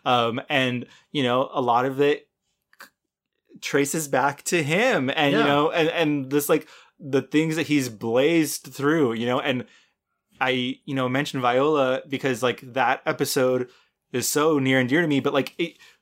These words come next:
Speaker 1: to hear her story, and it's so similar, but it's like, she is literally a generation away.
Speaker 2: Yes.
Speaker 1: And,
Speaker 2: Yeah.
Speaker 1: like, it's just like, we are trapped in this fucking
Speaker 2: And, and I feel,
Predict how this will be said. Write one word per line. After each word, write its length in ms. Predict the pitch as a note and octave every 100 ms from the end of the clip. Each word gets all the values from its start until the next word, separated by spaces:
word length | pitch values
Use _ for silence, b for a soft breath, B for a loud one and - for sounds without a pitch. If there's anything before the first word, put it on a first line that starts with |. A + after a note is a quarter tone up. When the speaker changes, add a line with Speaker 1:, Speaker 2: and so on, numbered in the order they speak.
| _ _ _
Speaker 1:
to 100 | D3+
hear 260 | B2 F3+ D3+
her 160 | E3+
story, 460 | E3+ - C3+ C3 C3
and 800 | C3+ - _ _ _ _ _ C#3
it's 100 | A#2+
so 120 | -
similar, 720 | D#3 - C4 A#3 C#3 A#2+ B2+ B B B
but 100 | D#3+
it's 140 | D#3+
like, 240 | F3 D#3+ -
she 260 | - - E3
is 160 | E3 C#3+
literally 640 | D3+ D#3+ D#3+ D#3 D3+ D3+ _ _ _ _ _ _ -
a 60 | C#3
generation 560 | B2+ C#3 D3 D3+ E3+ D3
away. 320 | B2+ C3 C#3
Speaker 2:
Yes. 440 | B2+ A#2 G#2+ - - -
Speaker 1:
And, 80 | A3+
Speaker 2:
Yeah. 120 | B3
Speaker 1:
like, 200 | C3+ C3
it's 180 | D#3 C3
just 140 | C3+ D3
like, 140 | B2+
we 180 | B2+ C3
are 260 | C3 C3
trapped 520 | B2+ - B2 B2+ B2+ C#3+
in 120 | B2+
this 180 | B2 -
fucking 460 | B2 - C3+ B2+
Speaker 2:
And, 120 | C3+
and 120 | F#3 B2+
I 40 |
feel, 100 | C3